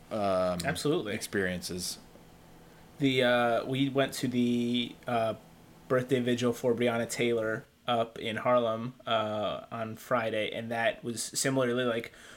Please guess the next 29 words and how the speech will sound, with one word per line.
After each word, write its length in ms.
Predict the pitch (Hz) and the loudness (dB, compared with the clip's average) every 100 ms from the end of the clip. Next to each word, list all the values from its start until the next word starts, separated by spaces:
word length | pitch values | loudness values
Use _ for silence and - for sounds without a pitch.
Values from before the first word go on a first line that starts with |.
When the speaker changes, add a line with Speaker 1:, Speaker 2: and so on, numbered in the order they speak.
| - | -10
Speaker 2:
we 60 | - | 2
showed 180 | 170 160 | 4 6
up 180 | 147 143 | 4 2
and 520 | 143 135 127 123 123 - - - - - | 2 4 4 2 0 -8 -20 -20 -18 -2
we 120 | 135 | 0
kept 260 | 127 160 - | 2 0 2
kinda 200 | 190 160 | 2 4
moving 340 | 139 151 143 | 6 4 4
back 320 | 131 131 139 | 4 2 2
just 200 | 143 139 | 0 0
to 40 | 135 | 0
give 260 | 131 127 | 0 0
people 260 | - 131 131 | -2 -2 0
more 220 | 123 127 | 2 2
room 320 | 123 123 123 | 4 4 4
and 80 | 120 | 4
also 260 | 117 113 117 | 2 2 -2
still, 260 | - 123 | 0 2
like, 220 | 117 107 - | 2 2 0
social 320 | 120 113 110 | 0 0 2
distance 360 | 120 - 143 | 2 4 4
and 80 | 160 | 4
stuff, 300 | 156 170 196 | 4 4 4
but, 160 | 143 143 | 6 6
like, 200 | 135 127 | 4 4
the 80 | 131 | 4
number 240 | 139 151 | 6 6
of 80 | 147 | 6
people 480 | 147 139 139 131 | 4 6 4 4